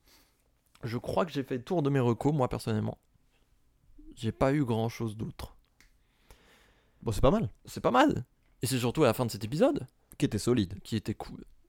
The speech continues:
Speaker 1: On a bien rigolé.
Speaker 2: Mm.
Speaker 1: On vous quitte avec la question pour la semaine prochaine. Parce que le jeu du super pouvoir, du coup, nous a donné une big idée. Euh, c'est quoi un super pouvoir que vous, vous rêverez d'a-, euh, vous rêverez d'avoir ?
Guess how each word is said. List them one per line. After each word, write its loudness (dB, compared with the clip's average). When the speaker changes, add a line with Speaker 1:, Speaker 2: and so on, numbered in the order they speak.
Speaker 1:
On -4
a 0
bien 0
rigolé. -2
Speaker 2:
Mm. -10
Speaker 1:
On -2
vous -2
quitte -2
avec 4
la 2
question 0
pour 2
la 2
semaine -2
prochaine. 0
Parce 4
que 4
le 6
jeu 4
du 0
super 0
pouvoir, 4
du -2
coup, -2
nous 2
a 2
donné 2
une 0
big -8
idée. 2
Euh, 6
c'est 0
quoi 4
un 0
super 0
pouvoir -2
que 0
vous, 2
vous 2
rêverez 2
d'a-, 0
euh, -2
vous -4
rêverez 0
d'avoir ? -2